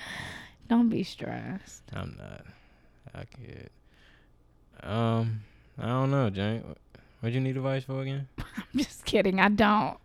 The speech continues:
Speaker 2: You, you sure?
Speaker 1: Maybe they don't either. Fuck.
Speaker 2: Fuck.
Speaker 1: The Patreon.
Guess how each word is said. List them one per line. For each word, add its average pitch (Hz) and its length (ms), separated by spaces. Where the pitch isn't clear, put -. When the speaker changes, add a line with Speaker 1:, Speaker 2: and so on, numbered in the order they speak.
Speaker 2:
You, 95 200
you 101 140
sure? 110 320
Speaker 1:
Maybe 392 380
they 285 280
don't 302 360
either. 233 840
Fuck. 330 880
Speaker 2:
Fuck. 92 440
Speaker 1:
The 285 140
Patreon. 269 1120